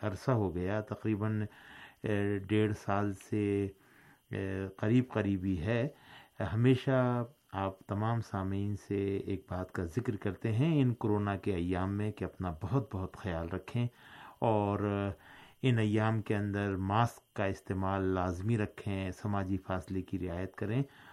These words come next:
اور اس وائرس کا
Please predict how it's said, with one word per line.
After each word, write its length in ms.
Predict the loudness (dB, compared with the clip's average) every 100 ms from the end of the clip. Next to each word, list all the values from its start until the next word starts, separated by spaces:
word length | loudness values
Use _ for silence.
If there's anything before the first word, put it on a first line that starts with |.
| -20 -4
اور 640 | 0 2 2 2 0 0 -4 -8 -20 -20 _ 0
اس 300 | 0 2 4 6 4
وائرس 760 | 2 2 4 4 2 -2 -20 -6
کا 360 | 0 2 2